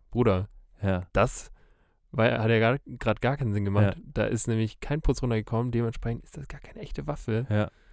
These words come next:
Speaker 1: Und dann packen sie das ganze Geld wieder aus den Taschen raus.
Speaker 2: Und dann musst du ihnen noch helfen, das wieder einzusortieren.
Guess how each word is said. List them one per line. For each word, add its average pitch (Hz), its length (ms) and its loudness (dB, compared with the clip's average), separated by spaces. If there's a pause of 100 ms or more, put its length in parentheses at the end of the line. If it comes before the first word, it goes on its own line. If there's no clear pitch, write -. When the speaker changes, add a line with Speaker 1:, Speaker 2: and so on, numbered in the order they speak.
(580)
Speaker 1:
Und 113 200 -4
dann 123 480 -4
packen 131 240 0
sie 120 80 -2
das 117 80 -6
ganze 127 260 -2
Geld 127 220 -2
wieder 120 120 -6
aus 110 100 -6
den 113 120 -6
Taschen 123 320 -6
raus. 117 400 -2 (680)
Speaker 2:
Und 117 60 -2
dann 113 60 8
musst 113 160 6
du 123 40 6
ihnen 127 100 6
noch 107 100 4
helfen, 120 220 6
das 110 140 0
wieder 110 120 2
einzusortieren. 101 720 0